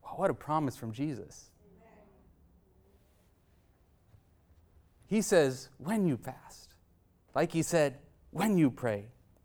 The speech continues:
There's an expectation that we would fast just as much as we would pray.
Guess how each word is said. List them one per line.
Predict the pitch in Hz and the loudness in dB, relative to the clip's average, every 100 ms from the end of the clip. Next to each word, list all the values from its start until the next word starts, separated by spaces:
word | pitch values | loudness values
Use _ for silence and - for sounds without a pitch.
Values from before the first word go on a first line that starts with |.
| - _ _ _ _ _ _ _ _ _ - - - - | -20 _ _ _ _ _ _ _ _ _ -20 -20 -18 0
There's | 160 156 | 2 4
an | 180 | 6
expectation | 175 185 160 - 226 - 160 | 6 4 0 4 2 4 2
that | 147 143 | 2 2
we | 156 | 4
would | 147 | 2
fast | - 190 180 - | 2 0 0 2
just | 175 170 | -2 0
as | 143 | 0
much | 147 139 | 0 0
as | 131 | -2
we | 120 | -2
would | 113 127 | 0 -2
pray. | - 247 180 | -2 -4 -4